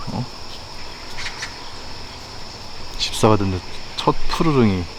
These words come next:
아가씨 이모한테 하는 거네. 어?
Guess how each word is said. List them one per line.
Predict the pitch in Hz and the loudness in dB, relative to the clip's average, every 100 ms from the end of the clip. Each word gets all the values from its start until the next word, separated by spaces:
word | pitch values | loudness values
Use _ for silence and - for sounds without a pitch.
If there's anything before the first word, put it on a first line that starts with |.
| - - | -8 0
아가씨 | 95 104 98 - | 2 4 4 4
이모한테 | 107 92 - | 4 2 -2
하는 | 92 92 | -2 -2
거네. | 87 - - - - - - - - - - - - - - - - - - - - - - - - - - | 0 0 -2 -6 -8 -6 -6 -6 -4 -4 -4 -6 -8 -8 -8 -8 -8 -8 -8 -6 -4 -4 -4 -4 -4 -4 -4
어? | 82 95 | -2 -2